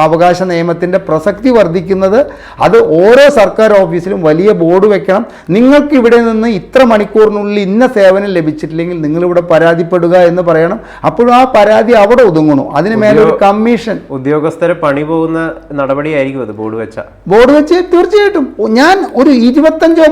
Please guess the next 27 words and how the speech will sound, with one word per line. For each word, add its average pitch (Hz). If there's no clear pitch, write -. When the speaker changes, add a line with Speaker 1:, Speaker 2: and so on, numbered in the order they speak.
Speaker 1:
മുപ്പതോ 262
സർക്കാർ 214
ഓഫീസുകളിൽ 196
ഈ 202
നിയമം 190
വന്നതിന് 175
ശേഷം 170
പോയിട്ട് 165
ഒരു 214
സ്ഥലത്ത് 208
പോലും 170
ഒരു 165
ബോർഡ് 156
കണ്ടിട്ടില്ല. 139
ഈ 247
ഓഫീസ് 220
സേവനാവകാശ 196
നിയമത്തിൻ്റെ 175
പരിധിയിൽ 160
വരുന്നതാണെന്നുള്ള 147
ഒരു 190
ബോർഡും 156
വെച്ചിട്ടില്ല. 135
അല്ലെങ്കിലും 226
ഈ 202
സേവനാവകാശ 202
നിയമമായാലും 180